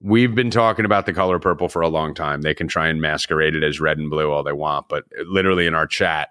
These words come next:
the first time we saw Hillary walk out in purple, we were like, "Oh, there's the purple." And then it was just boom, boom, boom, boom, boom, just purple, purple, purple, purple. It's crazy. So that was a really daunting, dark inauguration. Even the speech itself was just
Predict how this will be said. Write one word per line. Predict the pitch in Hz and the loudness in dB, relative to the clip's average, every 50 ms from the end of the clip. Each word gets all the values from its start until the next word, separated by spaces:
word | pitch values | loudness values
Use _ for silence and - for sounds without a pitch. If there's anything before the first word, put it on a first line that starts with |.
| _ _ - | _ _ -8
the | 85 80 | -6 -2
first | - 107 98 90 - | 0 0 0 0 0
time | - 95 87 85 | -2 -2 -2 -2
we | 82 85 | -4 -4
saw | 82 - 90 82 76 | -2 0 0 0 2
Hillary | 90 87 87 82 82 82 | 2 2 2 2 0 0
walk | 80 80 80 76 - | 0 0 -2 -2 -2
out | 82 80 82 69 | -2 -2 -4 -4
in | 76 76 | -6 -4
purple, | - 87 85 78 - 78 | -2 -2 -2 -2 -2 -4
we | 76 | -4
were | 78 78 76 | -4 -4 -4
like, | 76 80 95 | -4 -2 0
"Oh, | 127 165 170 - - | 0 0 0 0 0
there's | 120 135 143 123 | 0 0 0 -2
the | - - | -2 -2
purple." | 135 160 156 120 127 123 120 - _ _ _ _ - | 0 0 0 2 2 0 0 0 _ _ _ _ -2
And | 107 113 113 | 0 2 2
then | 110 | 2
it | 113 | 0
was | 107 110 - | 0 -2 -2
just | 107 98 - - | -2 -2 -2 0
boom, | 107 95 90 87 80 | 0 0 -2 -2 -2
boom, | - 98 95 82 85 - | -2 0 0 -2 -2 -2
boom, | 95 98 95 85 82 - | 0 0 0 -2 -2 -2
boom, | 92 92 82 78 - | -2 -2 -4 -4 -4
boom, | - 92 82 78 69 | -2 -2 -2 -4 -8
just | - - 82 - - | -14 -16 -16 -8 -4
purple, | 101 98 - 87 78 | -4 -4 -4 -4 -4
purple, | - 101 90 - 87 82 | -4 -4 -4 -4 -4 -2
purple, | - 101 87 - 92 90 | -2 -2 -2 -2 -4 -4
purple. | - 110 - - _ _ _ _ _ _ _ _ | -2 -2 -4 -4 _ _ _ _ _ _ _ _
It's | - - | -20 -20
crazy. | - - - 147 143 110 - - 71 _ _ - | -6 0 0 2 2 0 -2 -6 -14 _ _ -16
So | - - - 104 95 87 - _ _ _ _ _ _ - | -8 -2 0 0 0 0 -2 _ _ _ _ _ _ -2
that | 131 123 156 - | -2 0 2 2
was | 175 185 165 139 | 2 2 4 4
a | 147 123 | 2 2
really | 107 95 92 95 101 117 127 139 143 147 156 160 160 151 - - _ _ _ _ _ _ _ _ _ _ _ _ _ 107 98 92 90 87 _ _ _ - | 0 -2 -6 -4 0 2 4 4 4 4 2 0 0 -4 -6 -12 _ _ _ _ _ _ _ _ _ _ _ _ _ -20 -20 -20 -20 -20 _ _ _ 0
daunting, | 139 131 120 127 139 156 165 160 196 196 202 208 208 214 214 202 156 110 - _ _ - | 0 2 2 4 2 2 0 2 2 2 2 4 2 2 0 0 -4 -6 -14 _ _ -2
dark | - 113 113 117 127 147 147 - - - - - _ _ - | 0 2 2 2 2 0 0 -4 -10 -20 -20 -20 _ _ -4
inauguration. | 110 113 117 117 120 117 107 110 110 113 117 127 123 - 156 160 170 180 175 - - | 0 2 2 2 2 2 2 2 2 2 2 2 0 0 0 0 0 0 -2 -2 0
Even | 131 127 135 165 165 | 0 0 2 2 0
the | 147 117 | 0 0
speech | - - - - - 123 127 127 - - | 0 -2 -2 -2 -2 -4 -4 -2 0 0
itself | 120 95 - - - - 98 90 110 139 139 - - | 0 0 0 0 0 0 2 2 0 -2 -2 -4 -6
was | 104 95 87 - | -6 -6 -6 -6
just | - 98 92 - - | -4 -4 -4 -6 -6